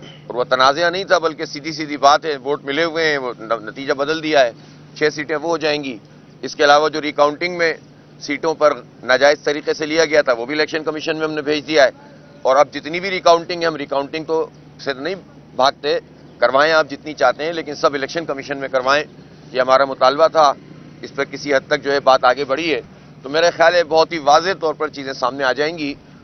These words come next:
और जो बात मैं कह रहा हूँ उसमें कराची का बच्चा बच्चा भी ये जानता है, आप घूम फिर के जाएं देखें, हर कोई ये कहेगा कि जमात इस्लामी को ही mandate मिला है।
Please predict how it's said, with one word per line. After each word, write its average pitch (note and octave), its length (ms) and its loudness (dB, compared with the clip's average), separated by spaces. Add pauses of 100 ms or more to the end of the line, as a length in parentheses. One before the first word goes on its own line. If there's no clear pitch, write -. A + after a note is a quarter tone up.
(180)
और C3+ 180 2
जो C#3+ 120 -6
बात D3 300 4
मैं C#3+ 120 -10
कह E3 120 2
रहा E3 120 4
हूँ C3 320 -4 (360)
उसमें C3+ 540 -4 (260)
कराची C3+ 340 2
का C#3+ 100 0
बच्चा C#3 300 0
बच्चा C#3 260 0
भी D#3 100 -2
ये D#3 80 -4
जानता C#3+ 380 2
है, C#3 160 6
आप B2+ 180 4
घूम C3 180 -12
फिर C#3+ 220 -10
के C#3 140 -8
जाएं C3 300 0 (340)
देखें, C3+ 340 -4 (440)
हर D#3+ 120 4
कोई D#3 220 -6
ये D3 120 -2
कहेगा C#3 400 4
कि C3+ 120 -6
जमात A#2+ 280 -2
इस्लामी B2+ 320 -6
को B2+ 120 -6
ही C#3 100 -4
mandate G#2+ 380 -6
मिला E2+ 160 -6
है। D#2 100 -8